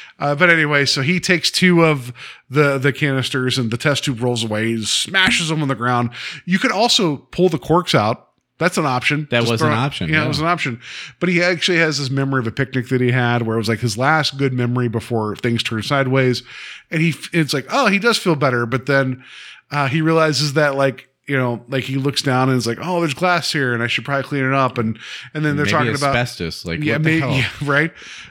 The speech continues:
Speaker 1: Uh, it's like, and, um, you know, and it's like, also, "Oh shit, um,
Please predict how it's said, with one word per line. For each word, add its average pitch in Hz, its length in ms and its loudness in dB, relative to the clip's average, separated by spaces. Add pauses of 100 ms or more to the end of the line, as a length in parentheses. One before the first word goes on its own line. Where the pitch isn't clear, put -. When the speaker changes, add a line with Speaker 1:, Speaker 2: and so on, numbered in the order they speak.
Speaker 1:
Uh, 151 140 -2
it's 143 160 -2
like, 123 220 -2
and, 143 280 -4
um, 123 460 0
you 147 100 -4
know, 117 200 -2
and 135 80 -2
it's 127 160 0
like, 135 160 -4
also, 180 440 0
"Oh 165 220 -4
shit, 160 460 0
um, 131 480 -2